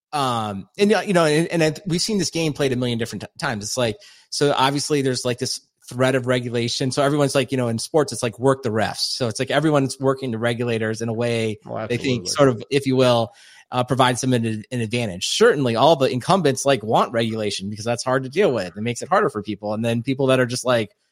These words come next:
Speaker 1: "We should just do anything," it's like they don't want it. So you're seeing that normal, uh, thing play out. And then, of course, like, underlying all of this is, like, the, the hard problem that we, that no one really knows is, like, as L L Ms progress, like,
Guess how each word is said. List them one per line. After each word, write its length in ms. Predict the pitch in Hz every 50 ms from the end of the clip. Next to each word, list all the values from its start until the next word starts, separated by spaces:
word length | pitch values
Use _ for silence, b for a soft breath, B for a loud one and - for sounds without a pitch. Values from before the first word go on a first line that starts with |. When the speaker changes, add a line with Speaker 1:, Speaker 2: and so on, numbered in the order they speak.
| _ _ _ _ _ _ _
Speaker 1:
"We 80 | 127
should 160 | 139 131 156 147
just 180 | 165 156 131
do 120 | 156 185 190
anything," 480 | 202 240 220 - - 147 127 120 117
it's 160 | 117 113 -
like 160 | 127 123 110 107
they 100 | 135 156
don't 240 | 160 180 214 156
want 180 | 131 120 110 107
it. 80 | 104 -
So 120 | - 143
you're 100 | 143 156
seeing 280 | 147 - 190 185 156 131
that 200 | 139 151 147 120
normal, 480 | 135 131 123 120 120 117 107 107 110 b b b b b b b
uh, 200 | - 110 110 110
thing 220 | - - 123 110
play 200 | 110 - 131 120
out. 180 | 110 107 104 104 -
And 100 | 202 214
then, 120 | 254 269 262
of 80 | - -
course, 180 | 247 226 -
like, 200 | 220 208 202 - -
underlying 380 | 190 233 254 247 247 254 247 226
all 200 | 160 202 226 233
of 80 | 220 156
this 180 | 139 123 -
is, 160 | 151 131 -
like, 140 | 147 143 139 - -
the, 100 | 151 143
the 100 | 127 151
hard 380 | - - 185 202 220 208 202
problem 340 | - 202 170 185 185 165 143
that 100 | 143 135
we, 140 | 143 143 - - - 117
that 160 | 131 127 123
no 140 | 139 151 156
one 140 | 160 147 143
really 140 | 139 139
knows 240 | 160 202 165 131 120 127
is, 140 | 123 -
like, 220 | - 131 123 117 - _ _ _ _ _ _ _ _ _ _ _ _ _ _ _ _ _
as 300 | - 165 190 220 214 - -
L 340 | 165 180 180 180 170 156 156
L 140 | 156 151 151
Ms 140 | 143 - -
progress, 960 | - - 143 120 113 107 117 135 165 156 127 110 - - - - - - - _ _ _ _ _
like, 240 | 127 131 127 123